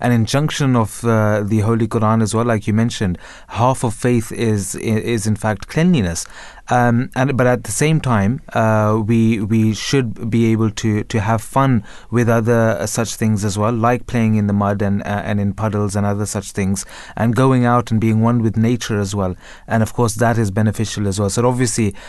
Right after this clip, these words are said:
um, it's about striking a balance, uh, between the two as well.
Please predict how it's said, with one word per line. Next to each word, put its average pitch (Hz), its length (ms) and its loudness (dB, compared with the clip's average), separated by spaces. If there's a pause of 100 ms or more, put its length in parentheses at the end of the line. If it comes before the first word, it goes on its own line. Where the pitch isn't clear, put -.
(200)
um, 113 340 2
it's 117 200 0
about 113 240 2
striking 131 420 0
a 110 60 2
balance, 110 600 0
uh, 95 240 -2
between 98 480 -2
the 95 240 -6
two 92 300 -6
as 90 160 -6
well. 87 220 -4